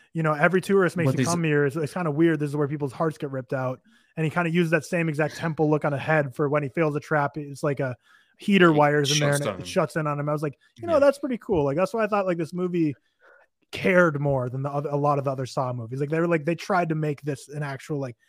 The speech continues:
Speaker 1: competent movie as opposed to just, like, trap, trap, trap. 'Cause, like, I was like, "Oh,
Speaker 2: Trap,
Speaker 1: that's a
Speaker 2: yeah.
Speaker 1: fun little bit." Um, the next one, um, the next trap. So this is when the woman, this is Gabriella, the woman he kinda falls for, which we're just kinda
Speaker 2: Yeah.
Speaker 1: using, or not he fall. Well, yeah, he kinda does fall for her.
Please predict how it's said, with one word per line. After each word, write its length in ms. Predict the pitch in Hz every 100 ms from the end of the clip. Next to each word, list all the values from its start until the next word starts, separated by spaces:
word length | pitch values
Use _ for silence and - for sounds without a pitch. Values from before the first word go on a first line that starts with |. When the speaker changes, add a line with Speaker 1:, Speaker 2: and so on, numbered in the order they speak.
| _ -
Speaker 1:
competent 540 | 180 147 131 135 139
movie 420 | 143 147 127 120 135
as 140 | 139
opposed 260 | 139 147 135
to 60 |
just, 100 | 131
like, 200 | 139 123 _ _ - _
trap, 280 | 190 147 -
trap, 240 | 151 131
trap. 320 | - 151 233
'Cause, 140 | - 147
like, 100 | 185
I 80 | 190
was 100 | 226
like, 100 | 262
"Oh, 60 |
Speaker 2:
Trap, 80 | 262
Speaker 1:
that's 80 | 208
a 40 | 180
Speaker 2:
yeah. 80 |
Speaker 1:
fun 140 | 151 135
little 200 | 127 117
bit." 260 | 127 127 - _ _ _ _
Um, 320 | 143 135 127 - _ 156
the 100 | 185
next 240 | 214 -
one, 400 | 240 185 165 139 - _ _ _
um, 340 | 147 139 131 131
the 100 | 156
next 240 | 170 180 -
trap. 300 | 170 147 -
So 100 | 170
this 160 | 175
is 100 | 190
when 400 | 170 165 156 147
the 80 | 143
woman, 500 | 139 156 156 147 147
this 160 | 156 151
is 80 |
Gabriella, 540 | 151 151 143 143 143 139
the 100 | 135
woman 200 | 143 139
he 60 |
kinda 180 | 139 147
falls 320 | - 135 127
for, 360 | - 135 127 123 _ - -
which 180 | 165 226
we're 100 | 285
just 120 | -
kinda 120 | 147
Speaker 2:
Yeah. 280 | 151 151 120
Speaker 1:
using, 160 | 92 156 _ -
or 60 | 180
not 180 | 180
he 160 | 156 180
fall. 260 | 165 151 151
Well, 120 | 185
yeah, 120 | 180
he 60 | 143
kinda 200 | - 262
does 140 | 220 -
fall 160 | 135
for 120 | - 131
her. 160 | 131